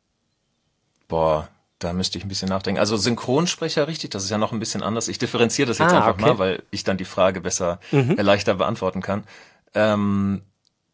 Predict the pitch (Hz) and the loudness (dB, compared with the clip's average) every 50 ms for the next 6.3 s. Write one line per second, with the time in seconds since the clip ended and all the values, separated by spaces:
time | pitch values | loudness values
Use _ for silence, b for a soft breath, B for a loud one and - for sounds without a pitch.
0 | _ _ _ _ _ _ _ _ _ _ B B 117 110 B B _ _ - 117 | _ _ _ _ _ _ _ _ _ _ B B -20 -20 B B _ _ -2 -2
1 | 120 104 117 107 104 104 98 - - 90 92 87 90 - 113 113 107 104 131 90 | 0 2 0 2 2 0 0 0 -2 -4 -4 -2 0 2 2 2 2 2 0 -2
2 | - - - - - - 101 95 - 113 127 - - 113 110 - - - - 95 | -2 -2 -2 -4 -4 -4 -4 -2 -2 -2 0 0 2 0 0 0 -4 -8 -8 -6
3 | 120 127 - 123 117 117 - - 143 135 - 135 - 123 117 117 117 113 98 110 | -6 -6 -2 -2 -2 -2 -2 -2 -4 -4 -2 -4 -2 -2 0 2 2 2 0 0
4 | 123 - - 101 104 - - 98 98 - - - 139 170 175 - - 139 - 127 | -4 -2 -2 -2 -2 -2 -2 -2 -4 -2 0 0 0 0 0 0 -2 -2 -2 -2
5 | 113 95 104 107 110 - - 107 104 95 92 - 123 123 117 117 151 180 180 - | 0 2 2 2 2 0 -4 -4 -4 -4 -2 0 0 0 0 2 0 0 0 -2
6 | - 90 87 98 147 214 | -2 -2 0 0 0 0